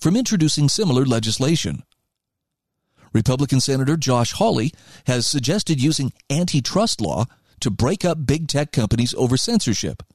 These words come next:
while others on the right have called for outright nationalization of Twitter and Facebook. So who's right here? The left or the right?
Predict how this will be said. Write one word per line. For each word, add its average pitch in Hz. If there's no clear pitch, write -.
while 98
others 139
on 143
the 160
right 120
have 135
called 120
for 117
outright 135
nationalization 131
of 107
Twitter 143
and 135
Facebook. 170
So 160
who's 240
right 226
here? 107
The 107
left 110
or 143
the 170
right? 156